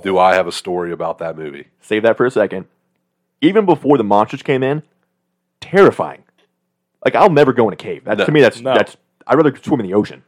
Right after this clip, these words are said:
Speaker 2: And you guys know how much I hate the ocean.
Speaker 1: <laughs> Absolutely will never go to cave,
Speaker 2: And
Speaker 1: dude.
Speaker 2: then when the monsters come out of nowhere, it's like, this went from zero to sixty. It just went from sixty to a hundred real quick.
Speaker 1: Insane.
Speaker 2: Yeah, I was, like, it's rare that I get actually scared watching a horror movie,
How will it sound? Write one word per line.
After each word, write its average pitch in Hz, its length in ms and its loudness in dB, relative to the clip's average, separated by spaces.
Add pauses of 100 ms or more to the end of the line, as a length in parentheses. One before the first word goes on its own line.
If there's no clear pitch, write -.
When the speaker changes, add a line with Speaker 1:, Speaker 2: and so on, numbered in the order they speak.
(280)
Speaker 2:
And 123 100 -8
you 127 60 -2
guys 120 180 4
know 120 80 2
how 107 80 2
much 101 160 -4
I 98 60 -10
hate 110 100 -8
the 92 120 -8
ocean. - 280 -4
Speaker 1:
<laughs> - 40 -20
Absolutely 92 680 -4
will 82 300 -10
never 87 280 -6
go 78 240 -16
to - 80 -20
cave, 76 260 -20
Speaker 2:
And 117 200 -2
Speaker 1:
dude. 113 80 -16
Speaker 2:
then 131 360 2
when 117 120 0
the 110 60 -4
monsters 107 500 -2
come 98 120 -10
out 92 80 -10
of 85 60 -16
nowhere, 78 380 -16
it's 80 120 -20
like, 85 160 -18
this 95 220 -14
went 98 200 -6
from 92 140 -18
zero 110 160 -2
to 92 80 -8
sixty. - 320 -12
It 127 40 2
just 143 120 0
went 180 140 2
from 110 100 -12
sixty - 320 -6
to 104 140 2
a - 20 0
hundred 95 320 -4
real 90 140 -8
quick. 85 320 -12 (380)
Speaker 1:
Insane. 101 160 -8
Speaker 2:
Yeah, 110 100 0
I - 20 6
was, 123 140 2 (840)
like, 123 100 -4
it's 127 80 -4
rare 143 140 4
that 139 60 2
I 120 40 2
get 110 180 -4
actually 98 300 -6
scared 104 560 -6
watching 104 240 -2
a 98 40 -10
horror 113 160 2
movie, 123 320 -4